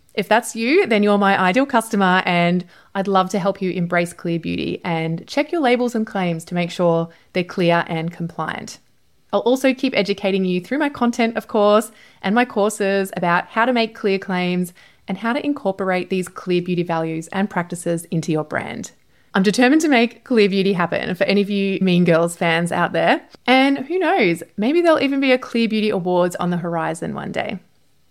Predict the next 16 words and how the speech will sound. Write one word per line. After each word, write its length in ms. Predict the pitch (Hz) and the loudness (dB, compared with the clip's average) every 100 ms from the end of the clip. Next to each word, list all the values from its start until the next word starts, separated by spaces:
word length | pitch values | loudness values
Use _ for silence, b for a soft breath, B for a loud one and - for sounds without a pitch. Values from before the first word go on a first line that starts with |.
| _ 247 | _ -4
If 120 | 247 | 0
everyone 440 | 254 262 294 294 | 0 2 2 2
in 100 | 262 | 2
the 80 | 233 | 2
beauty 220 | 202 202 | 0 -2
industry 680 | 196 196 180 202 185 180 185 - | -2 -4 -4 -4 -2 0 -2 -6
embraced 560 | 170 170 202 285 - | -6 0 0 0 -4
clear 220 | - 247 226 | -4 -4 -2
beauty 480 | 233 233 233 233 - | 0 2 2 2 0
and 180 | 175 | -2
stepped 360 | 175 - 233 285 | -4 -4 -2 0
up 100 | - | 0
their 140 | 208 | 0
game 340 | 190 185 180 180 | 0 0 0 -2
on 100 | 170 | -4
transparency, 920 | 175 165 165 165 160 170 170 175 | -4 -8 -8 -8 -8 -4 -2 -4